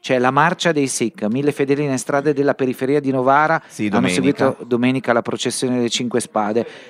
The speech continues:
Speaker 1: È, è una cosa abbastanza notevole, incredibile, perché noi la vediamo dall'altra parte di solito, verso il Bresciano,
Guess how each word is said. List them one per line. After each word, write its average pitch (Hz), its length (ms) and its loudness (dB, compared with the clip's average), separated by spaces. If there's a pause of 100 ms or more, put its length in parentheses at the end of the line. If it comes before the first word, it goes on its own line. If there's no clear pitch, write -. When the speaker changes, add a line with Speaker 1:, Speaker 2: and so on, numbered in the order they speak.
Speaker 1:
È, 127 640 0
è 135 120 -4
una 139 220 -2
cosa 156 160 0
abbastanza 131 1000 -2
notevole, 123 600 2
incredibile, 135 500 0
perché 147 200 -4
noi 131 160 -4
la 131 100 0
vediamo 131 480 0
dall'altra 135 400 0
parte 117 260 -4
di 104 80 -4
solito, 107 300 -2
verso 107 220 -4
il 123 80 -6
Bresciano, 117 640 0